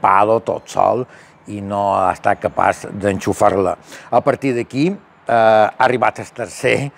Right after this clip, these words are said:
d'en, eh, d'en Jorge Molina, un tipus amb quaranta anys, quaranta anys que ara complirà, una barbaritat espectacular, i sobretot també és un bon tipus, és un, és un, una bona persona, el té tot, fa gols, és honrat, eh,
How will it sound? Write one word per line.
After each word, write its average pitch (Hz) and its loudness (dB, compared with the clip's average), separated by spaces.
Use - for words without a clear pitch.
d'en, 107 -6
eh, 95 -8
d'en 95 0
Jorge 123 0
Molina, 113 2
un 113 -4
tipus 131 4
amb 113 0
quaranta 120 2
anys, 120 -6
quaranta 123 0
anys 117 -2
que 120 2
ara 107 2
complirà, 101 -4
una 120 0
barbaritat 98 0
espectacular, 98 -2
i 123 -12
sobretot 127 2
també 143 2
és 123 2
un 131 0
bon 110 2
tipus, 98 -4
és 98 -6
un, 98 -8
és 90 -6
un, 104 -6
una 123 6
bona 117 6
persona, 107 0
el 127 -6
té 117 0
tot, 131 2
fa 98 0
gols, 123 4
és 101 -2
honrat, 110 0
eh, 95 -8